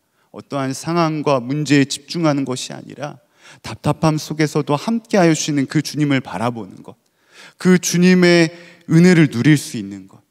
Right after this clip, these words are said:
이것이 바로 예수님을 믿는 우리에게 허락하여 주시는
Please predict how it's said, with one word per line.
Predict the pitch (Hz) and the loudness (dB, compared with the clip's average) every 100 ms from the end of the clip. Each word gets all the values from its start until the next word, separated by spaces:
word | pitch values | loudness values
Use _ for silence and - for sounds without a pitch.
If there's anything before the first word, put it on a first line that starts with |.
| _ _ _ _ | _ _ _ _
이것이 | 101 123 - | -8 -8 -8
바로 | - 104 120 131 107 _ _ _ _ | -10 -10 -8 -8 -12 _ _ _ _
예수님을 | 113 113 - 147 143 | -6 -6 -6 -8 -6
믿는 | 131 131 143 143 | -6 -8 -8 -8
우리에게 | 135 131 170 156 151 | -8 -8 -6 -6 -10
허락하여 | 127 170 170 156 147 135 | -12 -12 -12 -12 -12 -12
주시는 | - 135 135 165 | -16 -16 -14 -16